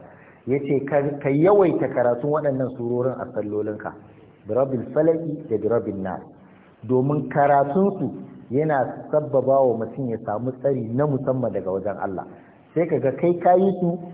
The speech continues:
ka ma manta ka yi su. Wasu abubuwa da suke danno ka na ainihin wato sharri da bala'i, sai ka ga Allah yana maka katangan karfe tsakaninka da su. Ka rasa ya aka yi.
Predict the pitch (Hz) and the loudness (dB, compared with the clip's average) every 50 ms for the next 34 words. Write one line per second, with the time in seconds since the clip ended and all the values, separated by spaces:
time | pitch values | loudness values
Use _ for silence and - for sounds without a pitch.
0 | - - - - - - - 165 170 175 175 180 180 180 180 185 202 180 151 - | -18 -20 -20 -20 -12 -4 2 4 4 4 6 6 4 4 4 4 2 2 2 2
1 | 147 143 147 147 - 147 147 147 151 151 151 - - - - - - - - - | 2 2 2 2 2 2 4 4 2 2 0 -2 -4 -8 -8 -10 -16 -18 -20 -20
2 | - - - 127 143 156 151 160 151 165 165 175 175 170 185 175 156 135 123 123 | -18 -6 0 0 2 2 2 2 2 2 2 2 0 4 4 4 4 4 2 0
3 | - 127 151 139 110 - - 143 147 147 147 147 156 156 151 - 139 98 - - | 0 0 0 0 2 2 4 4 4 4 4 4 4 2 2 2 0 -2 -2 -4
4 | - - - - - 120 131 139 139 147 147 151 156 156 147 123 104 - 117 110 | -12 -14 -16 -10 -4 0 0 2 2 2 0 0 2 2 2 2 2 0 -4 -6
5 | - - - 147 151 139 131 120 117 107 110 113 123 143 143 135 131 131 127 - | -4 0 2 2 2 2 2 2 2 2 4 4 6 6 6 4 2 0 -2 -6
6 | - - - - - - 147 143 135 123 131 120 127 139 139 131 123 123 131 127 | -10 -14 -16 -8 -4 -2 -2 0 0 0 0 2 2 2 2 2 4 2 2 2
7 | 120 113 123 127 127 117 - - 131 123 - 135 127 131 127 131 131 131 - - | 0 -2 -2 -2 -4 -4 -6 -6 -10 -8 -6 -6 -4 -2 -2 -4 -4 -4 -4 -4
8 | 139 143 139 123 107 - 107 104 - 117 113 113 123 120 - 113 95 92 82 82 | -4 -4 -4 -4 -6 -6 -8 -6 -2 -2 -2 -2 -2 -4 -4 -4 -4 -4 -6 -10
9 | 82 80 - - - - - - - - 147 156 180 196 190 180 151 131 123 123 | -12 -16 -18 -20 -20 -20 -20 -8 -2 2 4 4 4 4 4 4 4 4 4 2
10 | 147 131 123 113 110 104 | 2 0 0 -2 -2 -2